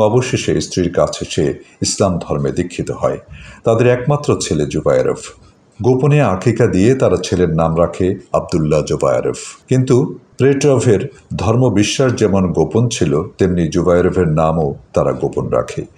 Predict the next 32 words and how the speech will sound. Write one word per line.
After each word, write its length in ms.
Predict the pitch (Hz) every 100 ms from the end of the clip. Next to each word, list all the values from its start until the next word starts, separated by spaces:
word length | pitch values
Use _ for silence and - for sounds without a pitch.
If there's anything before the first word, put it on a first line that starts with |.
| - - - -
জুবায়েরভের 580 | 98 90 95 95 98 85 -
সরকারি 360 | 92 - 90
নাম 200 | 85 87 85 -
ভিক্টর 300 | 95 104 85
কুমাকভ। 520 | - 90 92 107 113 - - _ -
সব 260 | - 131 113
সরকারি 460 | - 95 - 90 87
খাতায়, 440 | - 82 98 101
সরকারি 560 | 110 - 82 - 87 95 104 - - -
ও 40 | 92
সামাজিক 440 | - 92 92 92 82
মহলে 320 | 85 98 107
সে 220 | - 95 80 - - -
এ 20 | 90
নামেই 340 | 82 87 123
পরিচিত। 440 | 117 62 55 62 60 55 - _ - - - -
জুবায়েরভ 460 | 110 117 127 135 - 95
মায়ের 220 | 98 107
কাছে 300 | 107 101 -
কোরআন 340 | 92 92 87 85 92
পাঠ 200 | 92 92 -
ও 40 |
ধর্মশিক্ষা 640 | 87 87 80 82 - - 80 71
লাভ 120 | 67 -
করেছে। 380 | 67 69 - - - _ -
ইসলামের 440 | - 90 82 80 -
সোনালী 320 | 85 80 78
কাহিনী 360 | 82 78 80
শুনেছে 420 | 78 80 82 - 78
সে 140 | - 71
মায়ের 220 | 71 76
কাছে। 340 | - 58 -